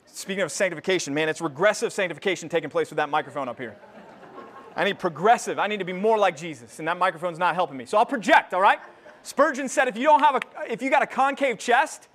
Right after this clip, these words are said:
no jokes are out, out there from you bigger guys, that, that you're, you're not fit to be a pastor.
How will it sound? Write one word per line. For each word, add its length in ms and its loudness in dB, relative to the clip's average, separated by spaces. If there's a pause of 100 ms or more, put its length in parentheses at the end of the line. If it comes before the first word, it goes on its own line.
(240)
no 140 4
jokes 320 2
are 80 2
out, 340 0
out 220 4
there 160 -2
from 120 -10
you 120 -10
bigger 280 -2
guys, 280 2
that, 200 -6 (360)
that 180 2
you're, 220 -4
you're 200 -4
not 200 2
fit 140 -4
to 60 -8
be 60 -2
a 60 2
pastor. 420 0